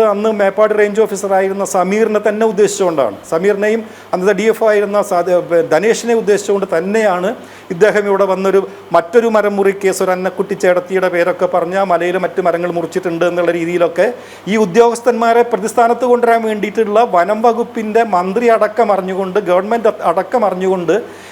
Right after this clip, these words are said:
ഈ ഉദ്യോഗസ്ഥന്മാരെ ടാർഗറ്റ് ചെയ്തുകൊണ്ട് ചില നീക്കങ്ങൾ നടന്നിട്ടുണ്ട്. അത് പ്രകൃതി സംരക്ഷണ സമിതി അടക്കമുള്ള, ആ,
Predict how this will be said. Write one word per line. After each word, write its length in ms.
ഈ 40
ഉദ്യോഗസ്ഥന്മാരെ 840
ടാർഗറ്റ് 380
ചെയ്തുകൊണ്ട് 400
ചില 180
നീക്കങ്ങൾ 320
നടന്നിട്ടുണ്ട്. 400
അത് 120
പ്രകൃതി 320
സംരക്ഷണ 280
സമിതി 260
അടക്കമുള്ള, 440
ആ, 40